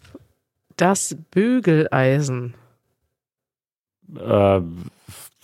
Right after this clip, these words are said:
Speaker 2: brau-, also Flop wahrscheinlich, weil, oder Top, es ist mir egal, ich brauche es eigentlich n-, nie. Aber ich hab so ein Dampfding,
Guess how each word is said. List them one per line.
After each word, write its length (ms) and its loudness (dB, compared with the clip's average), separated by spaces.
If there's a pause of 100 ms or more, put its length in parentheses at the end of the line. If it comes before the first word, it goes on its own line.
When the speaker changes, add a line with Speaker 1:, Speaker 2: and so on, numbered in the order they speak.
(440)
Speaker 2:
brau-, 260 2
also 420 2
Flop 840 -2
wahrscheinlich, 480 -2
weil, 180 2
oder 280 2
Top, 300 -2
es 180 -2
ist 160 -4
mir 120 0
egal, 300 2
ich 160 -12
brauche 320 0
es 300 -12 (260)
eigentlich 540 -8
n-, 120 -12 (380)
nie. 360 -4
Aber 160 2
ich 120 -2
hab 120 0
so 120 2
ein 120 2
Dampfding, 880 -2